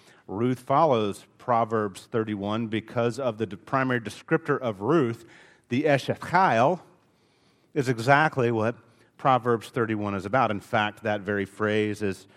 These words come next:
right here in verse ten. When you see it, of course, at the E S V, it's the excellent wife.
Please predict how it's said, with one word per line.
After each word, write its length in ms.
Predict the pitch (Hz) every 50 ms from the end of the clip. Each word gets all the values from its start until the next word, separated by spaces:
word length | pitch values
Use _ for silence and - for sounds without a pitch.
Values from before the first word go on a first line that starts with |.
| - - - _ _ _
right 200 | 117 107 107 101
here 220 | 104 107 113 107
in 140 | 101 101 101
verse 280 | 90 98 90 87 - - _
ten. 320 | - 123 120 117 104 98
When 140 | 98 95 98
you 100 | 98 98
see 280 | 92 - - 117 101 95
it, 40 | 98
of 80 | 95
course, 240 | - - 107 95 -
at 60 | 92
the 160 | 92 98 113
E 40 | 104
S 200 | 101 95 90 -
V, 180 | 98 104 110 107
it's 140 | 104 - -
the 180 | 104 98 -
excellent 460 | 104 101 92 - - 95 90 90 -
wife. 440 | 107 120 135 120 98 87 80 - -